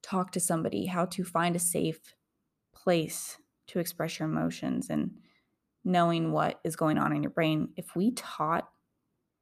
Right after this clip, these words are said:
children that at a young age, we could all become <laughs> better humans. Like, we wouldn't have all this stuff going on constantly, and,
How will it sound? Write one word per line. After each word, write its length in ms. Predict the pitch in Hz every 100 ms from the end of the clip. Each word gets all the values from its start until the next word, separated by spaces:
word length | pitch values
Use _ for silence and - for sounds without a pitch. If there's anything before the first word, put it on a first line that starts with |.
| -
children 400 | - 143 151 190
that 180 | 208 214
at 180 | - 160
a 40 | 170
young 240 | - -
age, 440 | - 202 - - _ _ - 214
we 80 |
could 120 | 220 220
all 120 | 220
become 320 | 214 - 196
<laughs> 0 |
better 240 | 214 196
humans. 580 | 196 - 214 190 196 196
Like, 300 | 190 202 - - - 262 196
we 140 | 208
wouldn't 340 | 190 220 233
have 500 | 285 - 185 208 190 - _ _ _ _ _ _ _ _ _ -
all 180 | 190 190
this 160 | 175
stuff 380 | - - 254 -
going 260 | 185 165 160
on 200 | 156 -
constantly, 600 | - 220 233 - 170 165
and, 160 | -